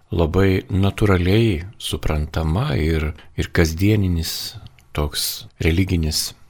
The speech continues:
gyvenimo momentas. O šiuo metu pasnikas yra truputį pakitęs. Apie pasniką kaip apie tam tikrą susilaikymą arba mėsiško nevalgymą kalba ne vien tik tais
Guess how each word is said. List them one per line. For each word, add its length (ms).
gyvenimo 680
momentas. 760
O 260
šiuo 280
metu 480
pasnikas 720
yra 320
truputį 460
pakitęs. 680
Apie 280
pasniką 680
kaip 280
apie 460
tam 260
tikrą 320
susilaikymą 1040
arba 440
mėsiško 720
nevalgymą 760
kalba 380
ne 180
vien 260
tik 180
tais 360